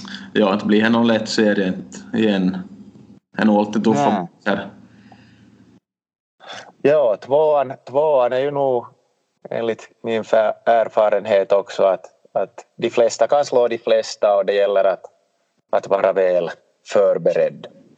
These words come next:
Speaker 1: Ja, så är det nog.
Speaker 2: Yes, okej, nå men ta-, vi ska avsluta här nu och, och fråga vad du tror om, om det här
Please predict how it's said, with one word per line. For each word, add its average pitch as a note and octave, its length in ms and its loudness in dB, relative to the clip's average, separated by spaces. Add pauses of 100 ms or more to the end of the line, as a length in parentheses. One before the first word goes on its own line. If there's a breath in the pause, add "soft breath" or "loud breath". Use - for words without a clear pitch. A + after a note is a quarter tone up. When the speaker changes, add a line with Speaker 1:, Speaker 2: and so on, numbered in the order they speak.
(800)
Speaker 1:
Ja, F#2 300 0
så F#2+ 160 -2
är F2+ 60 -2
det G2 100 -2
nog. F2+ 240 0 (1500 loud breath)
Speaker 2:
Yes, C3 720 0 (320)
okej, D3+ 640 0
nå D#3 140 0
men D#3 340 0 (640)
ta-, - 140 -2
vi D#3 180 -4
ska D3 440 0 (260)
avsluta D#3 640 0
här D3+ 320 0
nu D3 80 -4
och, C#3+ 340 -2
och B2+ 120 -4
fråga C3 400 0
vad B2 160 0
du A#2+ 180 0 (760)
tror B2+ 380 0
om, A#2 380 0
om A#2 300 0
det A2+ 80 2
här A2+ 480 0